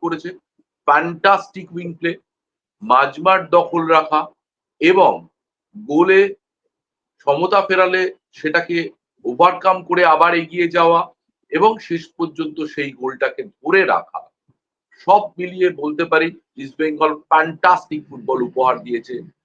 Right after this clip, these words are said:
আজকে কিশোর ভারতী স্টেডিয়ামে ডায়মন্ড হারবার এফসির বিরুদ্ধে।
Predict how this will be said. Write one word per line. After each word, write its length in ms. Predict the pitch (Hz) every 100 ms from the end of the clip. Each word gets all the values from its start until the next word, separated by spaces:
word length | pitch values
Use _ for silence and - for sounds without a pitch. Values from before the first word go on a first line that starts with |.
| _
আজকে 280 | 120 120 127
কিশোর 380 | - _ 147 131
ভারতী 340 | 127 123 117
স্টেডিয়ামে 540 | - 113 107 120 113 107
ডায়মন্ড 520 | - 101 101 107 104 101
হারবার 300 | 92 92 90
এফসির 340 | 85 _ 90
বিরুদ্ধে। 460 | 78 82 82 _